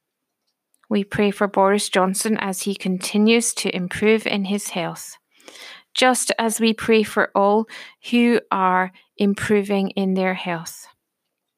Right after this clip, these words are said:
but also as we remember those who are really suffering. Be with them and their families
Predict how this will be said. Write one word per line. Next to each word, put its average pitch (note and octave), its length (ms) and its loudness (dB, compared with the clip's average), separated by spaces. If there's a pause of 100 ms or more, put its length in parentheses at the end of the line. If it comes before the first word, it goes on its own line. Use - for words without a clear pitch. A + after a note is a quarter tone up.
(500)
but G3+ 200 0
also G3+ 400 2
as G3+ 260 0
we G3 140 4
remember F#3 480 2
those F3+ 500 -2 (460)
who B3 180 4
are A3 260 2
really G#3 300 4
suffering. E3 640 -4 (1040)
Be G#3+ 160 2
with A#3+ 260 0
them F#3 380 -2
and F3+ 240 -4
their F3+ 200 -2
families G3 600 0